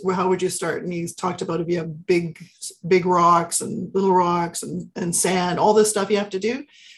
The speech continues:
And the big rock's, of course, most important, to the sand is, like, least important. How would you make that all fit into the, to the jar? And just like you said, the schedule, like, you put the big stones in first, so family first. So I always make sure I have that locked and loaded, then my customers, and then,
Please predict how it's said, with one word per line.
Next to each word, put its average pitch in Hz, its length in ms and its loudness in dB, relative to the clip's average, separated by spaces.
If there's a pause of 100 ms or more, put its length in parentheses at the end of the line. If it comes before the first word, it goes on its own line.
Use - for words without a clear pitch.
(140)
And 170 180 -2
the 160 40 -4
big 180 140 0
rock's, 170 220 0
of - 60 -10
course, 170 220 -6
most - 200 -8
important, 175 400 -6
to - 100 -8
the 175 120 -6
sand 170 420 -2
is, - 140 -2
like, - 240 -6
least 190 240 0
important. 202 440 0 (200)
How 226 200 6
would 240 140 2
you 220 80 0
make 214 160 2
that 196 140 0
all 190 200 0
fit 180 280 -4
into 175 240 -8
the, 160 300 -6 (100)
to - 80 -14
the 170 140 -4
jar? 170 580 -4 (280)
And 196 80 0
just 185 140 4
like 175 160 0
you 185 60 -2
said, 170 200 0
the 160 80 -2
schedule, 170 540 -2
like, 160 160 -6
you 160 60 -6
put - 160 -8
the 160 80 -4
big 175 260 -2
stones 175 340 -4
in - 120 -6
first, 175 420 0
so - 80 -4
family 185 540 0
first. 185 480 -4
So - 100 -6
I 185 80 -6
always 175 220 -4
make 175 160 -8
sure - 120 -6
I 170 60 -4
have 151 140 -4
that - 320 -8 (420)
locked 170 300 2
and 156 100 -2
loaded, 170 320 0
then 170 160 -4
my - 120 -4
customers, 175 760 -6
and - 100 -8
then, 175 220 -8